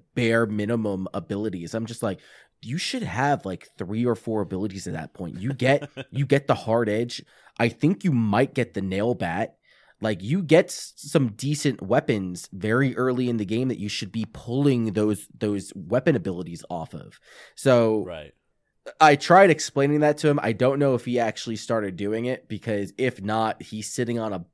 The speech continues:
Speaker 1: bunch of, like, action points or A P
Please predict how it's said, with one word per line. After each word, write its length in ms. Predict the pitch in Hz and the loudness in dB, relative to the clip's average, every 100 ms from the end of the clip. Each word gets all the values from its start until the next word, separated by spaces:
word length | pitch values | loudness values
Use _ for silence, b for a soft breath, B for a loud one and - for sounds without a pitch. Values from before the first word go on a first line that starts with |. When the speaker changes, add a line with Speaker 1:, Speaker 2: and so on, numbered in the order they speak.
| - | -4
Speaker 1:
bunch 320 | 110 110 - | -2 -2 -4
of, 180 | 98 92 | -6 -6
like, 300 | 92 87 - - | -8 -10 -16 -4
action 360 | 104 - 143 | -4 -2 -4
points 340 | 127 143 151 131 | -2 -2 -2 -4
or 80 | - | -6
A 200 | 107 110 | -6 -6
P 360 | - 120 165 | -6 -4 -4